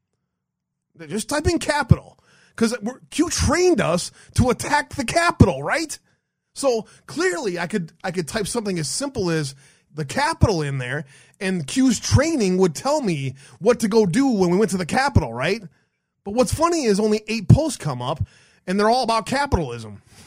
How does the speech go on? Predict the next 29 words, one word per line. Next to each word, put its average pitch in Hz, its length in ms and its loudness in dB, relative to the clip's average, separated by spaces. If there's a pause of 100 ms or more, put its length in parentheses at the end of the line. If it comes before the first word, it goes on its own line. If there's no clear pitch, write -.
<laughs> - 80 -18 (1700)
So 135 440 -4 (320)
I'm, 131 180 -16
I'm 135 80 -14
trying 240 220 4
to 196 40 -2
figure 220 320 -2
out, 160 360 0 (640)
um, 143 480 -2 (920)
you 139 80 -10
know, 139 360 -4
uh, 135 320 -2
let's 139 140 -6
see. 139 140 -8
Let's, 147 220 -8
let 202 80 -8
me 214 100 0
just 185 220 -4
read 185 240 0
this 175 180 0
one 165 200 -2
sentence - 360 -6
here. 104 200 -12 (1120)
"How 196 220 2
did 262 160 2
Nazi 196 340 2
Germany 175 360 2
use 151 220 -2
propaganda?" 160 840 2